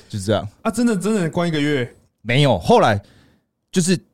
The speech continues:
Speaker 1: 那个很像有规定，不知道几天，他一个礼拜，每个礼拜都要有人去看我就对了啦。
Speaker 2: 哦。
Speaker 1: 对，因为他要去来看你的心理状态是怎么样。
Speaker 2: 哦。
Speaker 1: 然后他就是有派人来看我，而且像第二天还是第三天吧。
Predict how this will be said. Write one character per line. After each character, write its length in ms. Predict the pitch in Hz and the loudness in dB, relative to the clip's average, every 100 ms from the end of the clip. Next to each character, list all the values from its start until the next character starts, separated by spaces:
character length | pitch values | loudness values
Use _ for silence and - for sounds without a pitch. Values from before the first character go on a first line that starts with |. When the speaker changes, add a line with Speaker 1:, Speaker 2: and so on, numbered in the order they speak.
| _ - | _ -4
Speaker 1:
那 140 | 233 | 0
个 140 | 220 165 | 2 2
很 100 | 123 | 2
像 320 | 202 208 156 | 2 2 0
有 100 | 135 | 0
规 240 | 117 170 175 | 2 4 4
定， 160 | 185 | 4
不 80 | 147 | 2
知 60 | 175 | 2
道 40 | - | 0
几 240 | - 90 | -6 -4
天， 240 | 87 135 | 0 2
他 160 | 135 139 139 | 4 2 -2
一 120 | - 143 | -2 0
个 80 | |
礼 160 | 123 92 | 0 0
拜， 260 | 127 110 - _ | 2 0 -2 _
每 180 | 120 101 | -4 0
个 100 | 127 | 0
礼 120 | 104 | 2
拜 160 | 135 131 | 2 4
都 80 | |
要 140 | 135 131 | 4 4
有 100 | 95 | 0
人 140 | 78 | -4
去 100 | 92 | -6
看 200 | - 113 | -4 -4
我 120 | 82 78 | -4 -8
就 80 | |
对 160 | 82 95 | -8 -8
了 180 | 69 67 | -8 -14
啦。 120 | - - | -20 -20
Speaker 2:
哦。 600 | - 110 110 107 107 107 | -16 -12 -10 -8 -10 -6
Speaker 1:
对， 140 | 107 131 | 0 2
因 80 | 160 | 4
为 60 | |
他 120 | 160 | 4
要 140 | 160 156 | 4 4
去 240 | - 156 | 2 -2
来 180 | 135 110 | -2 -2
看 200 | 127 143 | 0 0
你 100 | 101 | 0
的 100 | 95 | 0
心 200 | 92 110 | 0 0
理 80 | 95 | 0
状 200 | 90 98 | 0 -2
态 160 | 98 | -2
是 80 | 90 | -4
怎 140 | 90 82 | -8 -10
么 100 | 76 | -10
样。 240 | 82 73 - | -12 -12 -18
Speaker 2:
哦。 840 | 113 113 107 104 104 98 101 98 101 | -14 -12 -12 -12 -14 -14 -14 -16 -8
Speaker 1:
然 120 | 104 | 0
后 140 | 113 123 | 2 2
他 160 | 117 | 2
就 100 | 120 | -2
是 120 | 110 | -2
有 100 | 113 | -2
派 180 | 85 110 | -2 -2
人 120 | 95 | -2
来 100 | 82 | -4
看 260 | 80 98 90 | -8 -8 -8
我， 200 | 57 - | -10 -10
而 40 | |
且 80 | 92 | -6
像 120 | 98 | -4
第 160 | 110 110 | -4 -2
二 60 | 104 | -4
天 120 | 98 | -4
还 60 | |
是 20 | 90 | -6
第 100 | 90 | -8
三 200 | 85 80 | -8 -8
天 200 | 78 80 | -10 -10
吧。 140 | 78 | -14